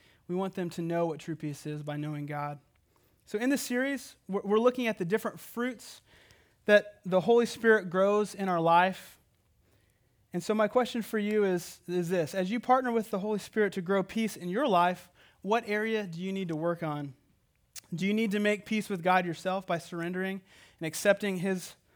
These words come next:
offer of peace? Or are there steps that you need to take to make peace with someone else that, that you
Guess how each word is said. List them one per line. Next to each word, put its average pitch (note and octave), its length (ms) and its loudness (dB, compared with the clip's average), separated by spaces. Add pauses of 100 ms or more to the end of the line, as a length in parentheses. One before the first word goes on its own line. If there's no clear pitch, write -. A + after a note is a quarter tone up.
(220)
offer F#3 340 4
of E3 160 0
peace? - 500 -6 (880)
Or G3 120 4
are G#3 80 6
there G#3+ 100 4
steps B3 380 0
that G#3+ 80 -14
you A3 100 -4
need A#3 160 -2
to G#3 80 -4
take A3 520 0 (680)
to G#3+ 100 -4
make G#3 240 -2
peace A3 300 -2
with G3+ 120 -6
someone G#3 300 -4
else D#3 440 -6
that, E3 280 -6
that E3 180 -2
you E3+ 260 -6